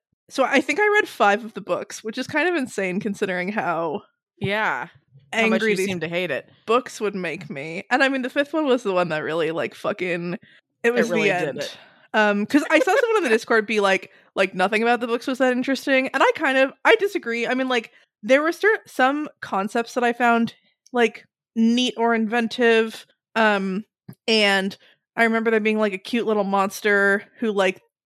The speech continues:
Speaker 1: the adult version was scary, but then they found a little cute one and it was so cute.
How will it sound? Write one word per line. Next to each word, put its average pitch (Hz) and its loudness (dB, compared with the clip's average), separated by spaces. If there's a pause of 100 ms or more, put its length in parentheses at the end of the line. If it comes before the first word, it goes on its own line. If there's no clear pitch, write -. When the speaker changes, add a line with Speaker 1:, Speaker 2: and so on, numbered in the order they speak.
Speaker 1:
the 220 2
adult 202 2
version 208 0
was 196 -4
scary, 196 -2
but 202 -2
then 202 -4
they 196 -2
found 202 0
a 190 0
little 196 0
cute 202 -4
one 202 0
and 95 -2
it - -6
was 208 -6
so 190 -2
cute. 185 -2